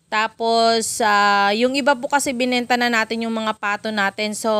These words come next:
magpapanibago po tayo. Magpapalit tayo ng breeder. So, yun po. Bibili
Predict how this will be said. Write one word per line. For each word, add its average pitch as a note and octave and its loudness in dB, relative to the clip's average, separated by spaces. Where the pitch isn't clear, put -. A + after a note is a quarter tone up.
magpapanibago G#3 -2
po G3+ -12
tayo. G3+ -2
Magpapalit F#3+ -8
tayo F#3+ -4
ng F#3 -6
breeder. G3+ -2
So, G3 -2
yun G#3 -2
po. G3 -6
Bibili F#3+ -4